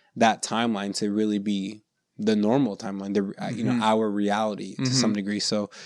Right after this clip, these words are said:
Speaker 1: um, it, it, I, th-, I think it works, but it's just one little small thing that I kinda wish that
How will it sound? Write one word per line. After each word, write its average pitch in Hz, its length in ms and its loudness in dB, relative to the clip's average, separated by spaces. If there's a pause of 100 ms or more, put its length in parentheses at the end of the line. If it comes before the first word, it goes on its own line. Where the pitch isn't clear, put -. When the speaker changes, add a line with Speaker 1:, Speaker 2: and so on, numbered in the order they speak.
(240)
Speaker 1:
um, 139 340 6 (340)
it, 156 220 6
it, 151 220 6
I, 147 100 4
th-, - 180 -4
I 151 120 4
think 175 160 4
it 139 80 4
works, 120 560 4 (120)
but 110 180 4
it's 139 140 4
just 165 160 2
one 151 200 6
little 143 180 8
small 127 300 4
thing 120 280 0
that 110 120 0
I 110 60 0
kinda 113 260 -4
wish 110 260 0
that 98 260 -2